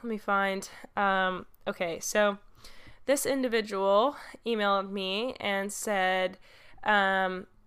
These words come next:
"Living in the U K as an adult rider, finally getting to start riding, has always loved horses, but, um, felt like riding wasn't for her because,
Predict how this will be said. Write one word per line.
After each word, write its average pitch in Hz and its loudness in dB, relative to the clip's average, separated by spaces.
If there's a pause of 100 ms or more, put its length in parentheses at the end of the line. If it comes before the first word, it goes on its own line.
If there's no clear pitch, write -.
(480)
"Living 262 2
in 254 2
the 247 0
U 233 -2
K 202 2
as 196 2
an 202 -4
adult 202 4
rider, 190 4
finally 202 2
getting 190 -2
to - -10
start 180 -4
riding, 220 4
has 208 -6
always 214 2
loved 202 0
horses, 190 -2
but, 190 -2 (460)
um, 196 2
felt 269 4
like 220 2
riding 196 4
wasn't 190 0
for 190 -8
her 190 0
because, 180 -6